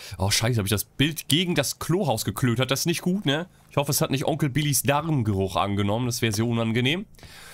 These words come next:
So, Hintertürchen zumachen. Vordertürchen ist auf. Und ich würd sagen, wir öffnen den Laden, oder was? Ich muss noch mal kurz gucken. Ah, sehr geil.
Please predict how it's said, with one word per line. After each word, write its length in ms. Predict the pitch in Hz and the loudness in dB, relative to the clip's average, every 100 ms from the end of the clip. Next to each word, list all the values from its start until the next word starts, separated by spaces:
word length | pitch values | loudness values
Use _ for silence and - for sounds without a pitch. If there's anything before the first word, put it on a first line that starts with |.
| - | -12
So, 1040 | 247 294 302 277 226 190 160 139 123 107 110 | -8 -2 0 2 2 2 2 2 2 2 2
Hintertürchen 680 | 170 208 175 185 180 165 | 2 0 -2 0 0 0
zumachen. 720 | 143 202 170 139 127 147 214 | 0 2 2 2 2 0 -2
Vordertürchen 640 | 254 175 143 127 147 123 120 | -2 0 0 0 0 0 0
ist 200 | 110 101 | 0 0
auf. 260 | 101 113 175 | 2 0 0
Und 100 | 139 | 0
ich 100 | 117 | 0
würd 140 | 113 | 0
sagen, 480 | 98 90 85 107 139 | 2 2 2 0 0
wir 160 | 123 | 0
öffnen 440 | - 120 - 123 127 | 0 -2 0 0 2
den 180 | 131 120 | 0 2
Laden, 380 | 143 262 285 | 2 0 0
oder 180 | 101 90 | 0 0
was? 240 | 76 - - | -2 -6 -10
Ich 60 | |
muss 120 | - | -8
noch 80 | - | -4
mal 80 | 104 | -2
kurz 160 | 101 95 | -2 -2
gucken. 360 | 156 185 208 226 - _ - - - - - - - - - _ - _ - - - - - - - - - - - - - - - - - | -2 -2 -2 -4 -14 _ -20 -20 -20 -20 -20 -20 -20 -20 -20 _ -20 _ -20 -20 -20 -20 -20 -20 -20 -20 -20 -20 -20 -20 -20 -20 -20 -16 -4
Ah, 200 | 107 95 | -2 -2
sehr 440 | 98 110 139 190 | -2 0 0 -2
geil. 520 | 190 143 90 82 107 | -2 -2 0 -2 -6